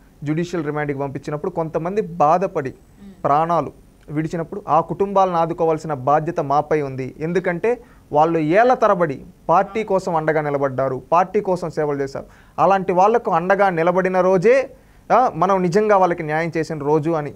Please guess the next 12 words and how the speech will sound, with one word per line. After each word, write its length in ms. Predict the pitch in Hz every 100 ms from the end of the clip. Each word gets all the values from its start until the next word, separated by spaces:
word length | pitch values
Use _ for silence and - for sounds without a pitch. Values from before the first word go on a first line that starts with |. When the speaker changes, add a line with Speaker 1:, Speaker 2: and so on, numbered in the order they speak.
| -
Speaker 1:
ఉద్దేశంతో 720 | 143 139 175 175 165 226 262 - - - -
వాళ్ళకన్ని, 720 | 147 180 196 190 180 180 175 -
వాళ్ళ 180 | 147 151
కుటుంబాలకు 560 | 151 151 185 180 175 160
అందరికీ 360 | 156 165 156
ఆర్థికంగా 580 | 139 156 160 180 180 170
సహాయం 400 | 156 143 143 139
చేసి, 240 | 131 127 -
అదేవిధంగా 480 | 147 180 180 175 175
వాళ్ళ 200 | 156 151
ఇంట్లో 200 | 156 170
పిల్లలుంటే 680 | - 160 170 165 160 - -